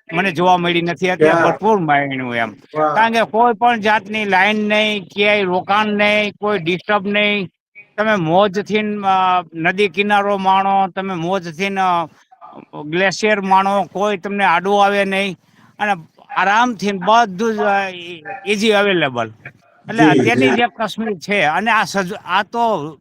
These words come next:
Speaker 1: મધ્ય સિઝન છે ત્યાં કાશ્મીર.
Speaker 2: બરાબર છે, બરાબર
Speaker 1: એક
Speaker 2: છે.
Speaker 1: તો સિઝન અને આ સિઝનમાં ભીડ ન હોય એવું ન બને. આજથી
Speaker 2: વેકેશનનો
Speaker 1: ન-,
Speaker 2: પીરિયડ છે, આ વેકેશનનો એટલે
Speaker 1: હા, સાહેબ, આજથી જ,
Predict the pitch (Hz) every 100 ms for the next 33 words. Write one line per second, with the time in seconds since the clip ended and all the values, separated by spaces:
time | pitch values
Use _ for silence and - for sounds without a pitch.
0 | _ - - _ _ _ - 151 170 262
1 | 254 254 269 254 185 196 190 175 147 151
2 | - 123 107 _ _ _ 151 165 202 196
3 | 151 - - _ 123 139 156 180 185 254
4 | 240 240 240 277 254 233 247 247 233 220
5 | 175 156 _ _ - 180 240 240 247 247
6 | 247 254 247 160 180 247 226 240 240 233
7 | 233 214 151 160 185 151 139 113 - -
8 | - 170 180 233 269 277 269 240 226 214
9 | 247 233 214 - 175 156 170 214 220 220
10 | 214 214 - 180 208 175 - 156 214 220
11 | 254 208 160 180 208 220 202 - 175 220
12 | 170 175 202 208